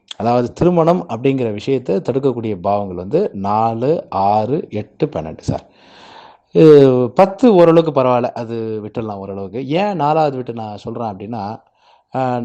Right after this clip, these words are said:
நாலு, பன்னெண்டு ஏன் சொல்றேன்னா, இது ஐந்து, ஐந்தாவது பாவத்துக்கு எட்டு, பன்னெண்டாவது வீடா போயிடும். நாலாவது பாவமும் பன்னெண்டாவது பாவமும். பன்னெண்டுங்கிறது பொதுவாவே நம்ம, நம்ம, நம்ம, நம்ம, ஆ, டீப்ரமோஷன், அதாவது என்ன சொல்றது, அதாவது நம்ம டீக்ரேடுன்னு சொல்றோம். பன்னெண்டாவது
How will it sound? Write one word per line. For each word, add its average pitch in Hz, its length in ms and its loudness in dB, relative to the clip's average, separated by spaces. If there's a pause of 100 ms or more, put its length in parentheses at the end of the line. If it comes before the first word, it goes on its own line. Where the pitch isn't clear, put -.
நாலு, 196 420 8
பன்னெண்டு 147 340 2
ஏன் 127 240 0
சொல்றேன்னா, 117 480 -6
இது 139 200 -4
ஐந்து, 208 540 0
ஐந்தாவது 170 640 2
பாவத்துக்கு 131 340 -2
எட்டு, 139 220 -4
பன்னெண்டாவது 117 380 -6
வீடா 101 260 -8
போயிடும். 92 280 -12
நாலாவது 107 440 0
பாவமும் 92 380 -6
பன்னெண்டாவது 87 340 -6
பாவமும். 76 340 -10 (540)
பன்னெண்டுங்கிறது 160 640 4
பொதுவாவே 139 360 2
நம்ம, 127 200 -6
நம்ம, 110 280 -8
நம்ம, 110 340 -8
நம்ம, 110 300 -8 (560)
ஆ, 110 40 -10 (800)
டீப்ரமோஷன், 120 640 0
அதாவது 101 500 -8
என்ன 113 160 -8
சொல்றது, 104 320 -12
அதாவது 107 220 -4
நம்ம 110 180 -6
டீக்ரேடுன்னு 120 640 2
சொல்றோம். 90 320 -12
பன்னெண்டாவது 127 300 -2